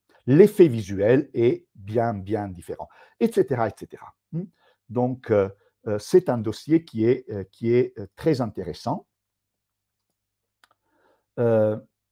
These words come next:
excusez-moi. Euh, la retouche photo,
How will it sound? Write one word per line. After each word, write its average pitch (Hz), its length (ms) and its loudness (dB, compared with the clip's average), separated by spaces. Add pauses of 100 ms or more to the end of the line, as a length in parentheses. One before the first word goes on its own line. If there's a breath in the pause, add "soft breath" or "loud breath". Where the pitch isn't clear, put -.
(600)
excusez-moi. 117 560 -6 (540)
Euh, 113 240 0 (300)
la 185 320 4
retouche 202 440 0
photo, 117 480 -6